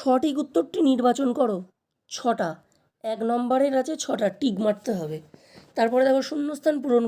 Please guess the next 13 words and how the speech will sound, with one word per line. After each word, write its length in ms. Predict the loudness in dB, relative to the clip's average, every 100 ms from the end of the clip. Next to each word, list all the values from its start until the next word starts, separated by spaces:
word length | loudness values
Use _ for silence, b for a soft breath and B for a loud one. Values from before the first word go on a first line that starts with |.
| 0
করো, 160 | -2 -4 _ _ _ _ -8
দুটি, 420 | 0 0 0 -6 -8 -16 _ _ _ _ _ -10
দুই 220 | -2 2 4
নম্বর। 320 | 2 4 2 2 -6 _ _ _ _
তারপরে 360 | -6 -2 2 2 0 -4
বিবৃতিটির 560 | -8 -6 -6 -4 -4 -4
শুদ্ধ 240 | -4 0 0 0
অসত্য, 240 | -4 -4 -4
মানে 120 | -4 -4
ঠিক 140 | -4 -2
ভুল 120 | -2 -2 -2
নির্ণয় 260 | -4 -4 -6
করতে 200 | -6